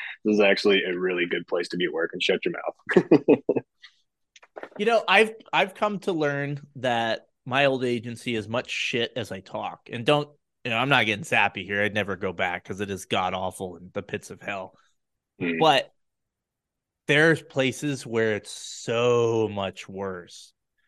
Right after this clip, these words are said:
Speaker 2: But on the
Speaker 1: Yeah.
Speaker 2: same hand, on the same hand, I, I think, I think we find things to complain about where people work at places where, like, yeah, it's not,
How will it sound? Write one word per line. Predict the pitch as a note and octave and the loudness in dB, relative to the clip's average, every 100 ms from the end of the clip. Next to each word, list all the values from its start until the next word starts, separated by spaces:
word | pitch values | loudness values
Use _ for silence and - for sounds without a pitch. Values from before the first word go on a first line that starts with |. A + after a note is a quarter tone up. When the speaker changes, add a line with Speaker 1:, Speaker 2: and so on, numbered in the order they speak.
| _ _ _ | _ _ _
Speaker 2:
But | G#3 G3 | 4 6
on | F#3+ | 6
the | |
Speaker 1:
Yeah. | D#3 | 4
Speaker 2:
same | - C4+ D#4+ D#3 | 0 -2 -2 -2
hand, | A2 F2+ G2 - _ _ _ | -2 -4 -10 -16 _ _ _
on | D#3 E3 | 0 0
the | |
same | D#3 G3 A3+ | 0 -2 0
hand, | F#3 C#3+ B2+ B2+ _ _ _ _ _ - | -2 0 -2 -6 _ _ _ _ _ -8
I, | D3 - _ _ _ | -6 -8 _ _ _
I | - D3 | 0 0
think, | - F#3+ D#3+ C3+ C#3+ - _ _ _ _ _ _ _ _ _ - | 0 -2 0 -2 -8 -18 _ _ _ _ _ _ _ _ _ -2
I | D3 | 0
think | C#3+ G3 F3+ | 2 0 0
we | D#3 | 0
find | - C3 B2+ | 0 -2 -2
things | C#3 C3 - | -4 -4 -10
to | - | -10
complain | A#2 - A#2 A#2 | -10 -6 -6 -2
about | B2 C3 C3 C3 | 2 4 4 2
where | A2 | -2
people | - C#3 B2+ | -2 -4 -4
work | A2+ A#2+ B2+ | -2 -2 -4
at | A#2+ | -2
places | A#2+ A#2 A#2 A2+ | -2 -2 -6 -4
where, | D3 | 2
like, | A#3+ C4+ | 2 2
yeah, | A#3 D3 A#2+ A#2 A#2+ B2+ | 2 2 4 4 4 2
it's | - | -2
not, | B2+ E2+ | -8 -8